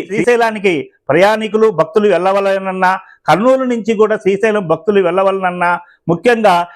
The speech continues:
యలగొండపాలెం నియోజకవర్గంలో ఉన్నటువంటి దోర్నాల మీదుగా కంపల్సరిగా శ్రీశైలం చేరుకోవలసినటువంటి ఆవశ్యకత ఉంది.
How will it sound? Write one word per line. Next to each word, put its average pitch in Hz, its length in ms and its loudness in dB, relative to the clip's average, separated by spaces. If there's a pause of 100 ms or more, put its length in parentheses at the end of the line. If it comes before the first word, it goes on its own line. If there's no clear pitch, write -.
(140)
యలగొండపాలెం 220 680 0
నియోజకవర్గంలో 190 840 0
ఉన్నటువంటి 165 580 -2 (380)
దోర్నాల 247 500 2
మీదుగా 220 300 -2
కంపల్సరిగా 185 680 0 (420)
శ్రీశైలం 196 440 0 (100)
చేరుకోవలసినటువంటి 156 920 0 (400)
ఆవశ్యకత 214 460 2 (120)
ఉంది. 127 200 -4